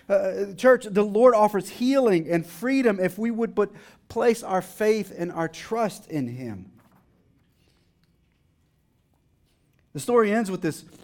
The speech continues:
with this powerful epilogue that I think is instructive for us. The man is healed. He's, he, he's fully healed.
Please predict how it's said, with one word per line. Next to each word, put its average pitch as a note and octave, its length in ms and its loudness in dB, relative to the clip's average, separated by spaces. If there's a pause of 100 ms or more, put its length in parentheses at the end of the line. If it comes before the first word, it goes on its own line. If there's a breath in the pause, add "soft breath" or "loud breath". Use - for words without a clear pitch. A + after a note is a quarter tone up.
(420 loud breath)
with F3 100 -2
this E3 100 -2
powerful G#3 760 4
epilogue D#3+ 540 4
that C3+ 80 0
I C3+ 80 4
think G3 260 -6
is D3+ 100 -4
instructive D#3 560 -4
for F2 260 -16
us. - 220 -20 (1900)
The E3 120 -10
man A#3 220 -2
is G3 100 -6
healed. A#3 480 -8
He's, C3 160 -10
he, D3 160 -12
he's E3 220 -12
fully B3+ 340 -10
healed. - 500 -18